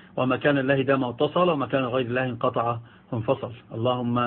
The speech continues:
اللهم الهمنا وإياك ال-، الله الهمنا و-، و-، اللهم الهمنا وإخوتنا الإخلاص في القول والعمل. قال الله تعالى: "وإما نرينك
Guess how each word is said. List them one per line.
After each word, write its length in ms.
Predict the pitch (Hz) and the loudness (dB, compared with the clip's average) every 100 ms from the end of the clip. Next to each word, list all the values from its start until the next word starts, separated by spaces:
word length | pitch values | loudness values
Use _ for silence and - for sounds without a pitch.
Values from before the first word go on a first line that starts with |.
| 120 - | -4 -6
اللهم 560 | 120 110 117 127 127 120 | -6 -4 -2 -2 -2 -2
الهمنا 320 | 113 139 135 | -2 0 0
وإياك 240 | 120 123 - | -2 -2 -6
ال-، 140 | - | -6
الله 480 | 120 - 120 131 131 | -6 -4 -4 -2 -2
الهمنا 280 | 123 139 117 | -2 -2 -2
و-، 380 | 110 113 - - | -2 -4 -4 -6
و-، 180 | - - - - - | -8 -14 -20 -14 2
اللهم 200 | 139 131 | 2 4
الهمنا 320 | 127 170 165 | 2 4 4
وإخوتنا 640 | 135 - 151 135 131 - 123 | 2 0 0 0 -2 -2 -6
الإخلاص 380 | 127 123 135 123 131 - - - - | -6 0 0 0 -6 -10 -20 -20 -8
في 80 | - | -8
القول 380 | 113 131 123 117 | 2 2 2 0
والعمل. 320 | 110 117 113 - - - - - | 0 -2 -6 -14 -20 -20 -20 -2
قال 180 | - 147 | 4 4
الله 200 | 139 143 | 6 4
تعالى: 240 | 127 127 143 | 4 4 4
"وإما 480 | 131 165 156 139 | 4 2 2 2
نرينك 760 | 127 123 135 139 143 143 175 | 0 2 2 4 2 4 2